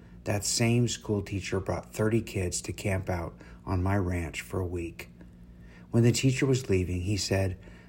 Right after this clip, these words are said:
'I can tell you this now. When I was your teacher, I was something of a dream stealer. During those years, I stole a lot of kids' dreams. Fortunately,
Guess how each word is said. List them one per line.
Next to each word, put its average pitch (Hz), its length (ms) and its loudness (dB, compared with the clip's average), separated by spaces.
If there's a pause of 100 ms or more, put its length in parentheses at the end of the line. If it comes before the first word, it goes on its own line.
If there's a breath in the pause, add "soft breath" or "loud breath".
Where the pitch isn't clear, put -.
(100)
'I 113 120 2
can - 180 0
tell 117 180 4
you 120 140 8
this 117 260 2
now. 90 380 0 (640 loud breath)
When 110 120 2
I 120 80 6
was 123 200 6
your 120 100 4
teacher, 90 500 -4 (400 loud breath)
I 107 100 0
was 101 180 2
something 101 420 2
of 98 100 0
a 101 60 2
dream 92 340 -2
stealer. 82 520 -4 (640 loud breath)
During 117 300 6
those 113 260 4
years, 92 460 0 (260 loud breath)
I 104 140 2
stole 95 400 2
a - 20 0
lot 87 180 -2
of 90 140 -4
kids' 90 300 -6
dreams. 87 540 -6 (680 loud breath)
Fortunately, 95 880 0